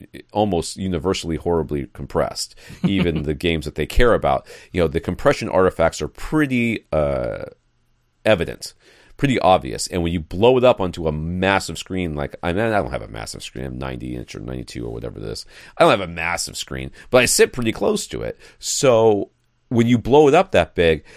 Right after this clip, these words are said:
Speaker 1: those artifacts are quite jarring and distracting for me. Now, when I watch in my home theater and I can get it over the air where I'm not getting all that compression, it's much more tolerable. But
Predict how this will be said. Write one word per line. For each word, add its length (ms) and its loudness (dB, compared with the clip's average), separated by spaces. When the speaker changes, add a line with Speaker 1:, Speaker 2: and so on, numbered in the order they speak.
Speaker 1:
those 460 4
artifacts 720 2
are 160 0
quite 300 0
jarring 520 2
and 220 -2
distracting 640 0
for 460 -2
me. 380 -6
Now, 320 2
when 280 0
I 180 4
watch 580 4
in 160 -4
my 260 2
home 200 0
theater 500 -4
and 200 -6
I 100 2
can 180 -6
get 200 0
it 140 -6
over 300 -2
the 260 -10
air 340 0
where 180 -2
I'm 140 -4
not 200 -2
getting 220 -4
all 100 2
that 140 2
compression, 540 -2
it's 220 0
much 360 -2
more 140 -4
tolerable. 640 -8
But 320 4